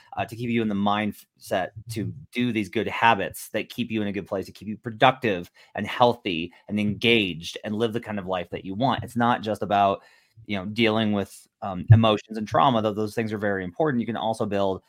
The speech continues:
positive habits. If you're thinking of starting therapy, give BetterHelp a try.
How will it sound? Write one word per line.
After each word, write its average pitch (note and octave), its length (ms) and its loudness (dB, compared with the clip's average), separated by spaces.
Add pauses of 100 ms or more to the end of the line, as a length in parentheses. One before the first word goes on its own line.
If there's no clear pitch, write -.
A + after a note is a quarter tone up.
(200)
positive G2 540 2
habits. D#2+ 400 -4
If A#2 100 -2
you're E3 120 8
thinking G#3 200 4
of E3+ 80 2
starting D3+ 260 4
therapy, C#3+ 360 0
give D#3+ 180 0
BetterHelp G2 460 0 (100)
a F#2+ 60 -12
try. E2+ 340 -6